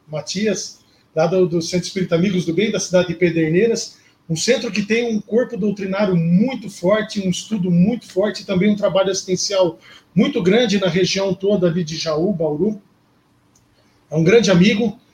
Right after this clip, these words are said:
E também lá da cidade de São José de Rio Preto, do, do, do Centro Espírita Cedeira e também do Pão Nosso, o meu amigo Marcelo Ravena.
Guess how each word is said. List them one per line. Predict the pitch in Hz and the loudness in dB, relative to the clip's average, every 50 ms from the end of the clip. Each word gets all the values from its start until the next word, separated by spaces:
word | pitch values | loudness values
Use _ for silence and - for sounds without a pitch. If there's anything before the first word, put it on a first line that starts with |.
| _ _ _ _ _ - | _ _ _ _ _ 0
E | 175 190 | 0 2
também | 196 262 262 240 190 233 262 277 233 208 208 | 4 4 4 6 6 4 4 2 2 0 2
lá | 214 226 269 | 2 2 2
da | 311 285 | 2 0
cidade | - - 226 240 247 233 220 | 0 0 0 -2 0 0 -2
de | 185 | -2
São | 170 - - 247 277 | -4 -2 -2 -4 -4
José | 247 247 208 233 240 | -4 -4 -2 0 0
de | 226 214 | 0 0
Rio | 170 240 - | -2 -4 -4
Preto, | - 180 180 208 220 214 - 185 156 135 110 107 | -2 0 2 2 2 0 -2 -6 -6 -6 -8 -12
do, | 151 151 156 160 156 | -8 -6 -4 -4 -4
do, | 151 165 160 160 | -4 -4 -4 -4
do | 151 165 160 | -4 -6 -10
Centro | - - 185 185 | -6 -6 -6 -6
Espírita | 180 - - 202 175 - 185 | -6 -8 -8 -8 -4 -4 -4
Cedeira | 180 - - 180 160 - 175 190 196 | -4 -2 -2 -2 2 2 2 2 2
e | 196 | 0
também | 190 - 170 156 165 170 175 | -2 -2 0 0 2 2 2
do | 160 165 | 0 -2
Pão | 165 - 160 156 | -2 -4 -4 -2
Nosso, | 147 156 170 185 185 - - 180 | -2 -4 -4 -4 -4 -4 -4 -2
o | |
meu | 170 175 175 | 0 0 0
amigo | 165 156 170 180 170 175 | 2 0 0 0 0 -2
Marcelo | 165 156 156 - - 185 202 208 175 | -4 -4 -4 -4 -4 -2 -2 -2 -2
Ravena. | 165 165 147 156 165 185 190 208 202 202 | -4 -6 -4 -4 -2 -2 -2 -2 -4 -4